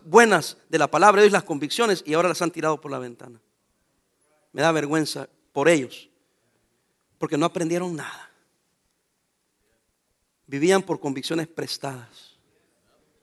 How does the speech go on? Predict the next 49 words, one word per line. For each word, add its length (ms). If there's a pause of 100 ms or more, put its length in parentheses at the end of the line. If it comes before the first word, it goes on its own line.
(140)
¿Y 60
qué 140
de 80
sus 160
propias 300
convicciones? 680 (920)
Me 80
dan 160
vergüenza 320
algunos 220
de 20
ustedes 300
que 80
nosotros 180
les 80
hemos 180
enseñado 220
lo 100
correcto. 480 (240)
Viene 220
un 100
menso 240
y 40
les 80
enseña 260
una 140
cosa 280
contraria 640
y 120
creen 280
al 100
que 140
ni, 140 (100)
ni 100
ha 60
invertido 420
tiempo 300
con 140
ustedes, 520
no 80
les 100
ha 20
enseñado 340
constancia, 500
no 80
ha 40
estado 260
con 120
ustedes 360